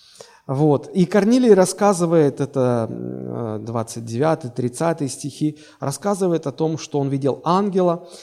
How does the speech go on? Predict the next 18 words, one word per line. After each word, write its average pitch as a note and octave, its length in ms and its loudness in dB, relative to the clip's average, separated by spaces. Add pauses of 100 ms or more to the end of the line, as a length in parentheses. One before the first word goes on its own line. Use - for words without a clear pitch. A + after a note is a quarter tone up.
(200)
И C3+ 140 -2
потом D#3+ 240 0
тридцать D#3+ 320 0
третий F3+ 260 0
стих, - 260 -6
он D#3+ 120 -2
говорит: E3 640 0
«Тотчас A3+ 480 4
послал F3+ 400 0
я E3+ 100 2
к F3 80 -16
тебе, G3 300 -2
и - 20 0
ты F#3+ 100 -2
хорошо D#3+ 380 -2
сделал, C#3+ 380 0
что - 180 -4
пришел. F#3 540 0